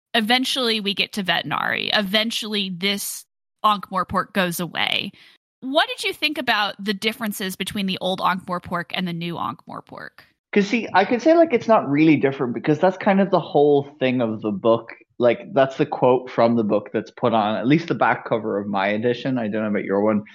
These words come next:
Speaker 2: The one about revolutions that, like, they, they come and go. But it definitely, like, this is way more, this is way more, like you said, there's way more political unrest and stuff, but it really gives us,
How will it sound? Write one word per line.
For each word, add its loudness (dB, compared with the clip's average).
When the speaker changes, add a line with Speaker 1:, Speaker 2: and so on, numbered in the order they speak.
Speaker 2:
The 0
one 6
about 6
revolutions 2
that, -2
like, 4
they, 4
they 4
come 0
and 2
go. 4
But 4
it 0
definitely, 2
like, 2
this 0
is 0
way 2
more, 0
this -4
is -2
way 2
more, 0
like -2
you -8
said, -6
there's -2
way -4
more 0
political -2
unrest -2
and -2
stuff, 0
but 4
it 4
really 4
gives 2
us, 0